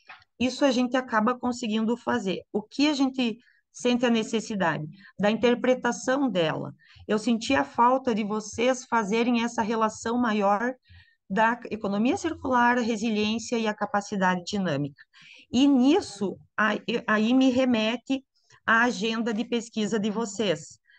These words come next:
que eu botei aqui. Ela pode ser muito ampliada. Vocês ou foram modestos, é, ou foram limitados por questões de páginas. Quando é uma sistemática, a gente sabe que tem a questão do tamanho da figura e tudo mais.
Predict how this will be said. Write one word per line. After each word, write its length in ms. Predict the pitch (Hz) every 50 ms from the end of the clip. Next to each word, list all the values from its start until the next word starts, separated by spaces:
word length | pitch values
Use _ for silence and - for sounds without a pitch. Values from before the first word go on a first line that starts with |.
| - - - - - _ _ _ -
que 160 | - - 226
eu 120 | 220 214
botei 380 | 208 208 233 233 233 220 214 226
aqui. 440 | 233 247 247 - 233 220 202 180 185 - _ _ _ - 196 202 196 196 _ _ _ _ - - - - -
Ela 260 | 226 220 233 254 254
pode 300 | 254 - 247 254 247 247
ser 360 | - - - 262 247 254 269 269 - - _ _ 196 185 - - _ - - -
muito 500 | - 208 233 254 277 302 302 294 294 254
ampliada. 720 | 220 196 185 190 185 185 165 151 139 131 131 143 139 131 139 151 _ _ _ _ _ _ _
Vocês 500 | - 190 190 - 208 196 208 208 196 190
ou 160 | 208 220 254 254
foram 340 | - - 233 226 214 220 214
modestos, 1160 | 214 202 185 180 180 175 175 180 180 185 - - - - _ 294 302 339 - - - - _ _ _ _ _ - - - - - _ _ _ _ 180 - -
é, 420 | 208 214 214 208 214 214 202 - - - _ -
ou 220 | 214 214 240 254
foram 600 | - - - 247 240 240 240 240 233 240 247 247
limitados 800 | 247 233 240 240 240 240 240 - - 214 220 233 226 247 240 -
por 160 | - 240 220
questões 400 | - 247 220 - - 214 214 196
de 80 | 202 233
páginas. 720 | - - 226 220 233 247 247 247 240 233 220 214 214 185
Quando 360 | - - 220 214 220 226 202 208
é 80 | 208 214
uma 120 | 214 214
sistemática, 560 | 208 - 208 - 220 214 208 214 214 - 226
a 20 | 202
gente 220 | 220 208 196 -
sabe 360 | - - 214 220 220 208 214
que 120 | 185 214 214
tem 140 | 214 202
a 40 | 196
questão 260 | 190 220 202 - 202
do 100 | 208 214
tamanho 280 | 202 202 196 202 196 196
da 100 | 196 208
figura 540 | - - 214 196 180 202 214 226 226 214 220
e 100 | 214 214
tudo 220 | - 202 185 208
mais. 400 | 202 196 190 196 208 233 233 -